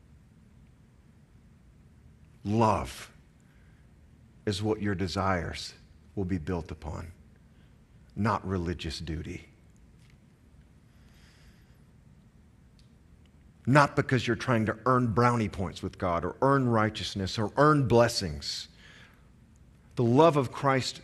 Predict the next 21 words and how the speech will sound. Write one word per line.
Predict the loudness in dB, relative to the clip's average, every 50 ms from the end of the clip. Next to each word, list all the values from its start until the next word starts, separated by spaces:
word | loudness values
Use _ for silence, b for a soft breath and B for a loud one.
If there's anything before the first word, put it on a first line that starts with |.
| -20 -20 -20 -20 -20 -20 -20 -18 -8 0
will | 2 2 2 4 6
overwhelm | 6 6 6 6 6 4 6 6 6 6 6 4
you | 2 0
to | 0 0 -2
the | 0 2 2
extent | 2 0 -2 -4 -2 0 0 -2 -2 -4
where | -2 0 0 0 0 -2 -8 0 6
all | 8 10 12 12 12 10
of | 8 10
that | 10 10 10 8
becomes | 6 2 2 2 2 2 2 2 0 -2 -4 -4
irrelevant. | -2 -2 0 2 4 4 6 6 4 2 0 -4 -10 -16 -18 -20 -20 -20 -20 -20 -20 _ -20 -20 -20 -20 -20 -20 -20 -20 -20 -20 -20 -20 -20 -20 -20 -20 -20 -20 b b b b b b b b
Didn't | -2 -2 -2 -2 -4
Paul | -2 0 2 2 2
say, | 2 0 0 0 2 2 2 4
"I | 4 2
count | 2 0 -4 -2 0 0 0 2
it | 2 2
all | 2 4 4 2 0 -2
as | -4 -6 -8 -8 -12 -16 b b b b b -16 -14 -10 -4
dung | -2 0 2 2 0 -2 -4 -8 -10 -10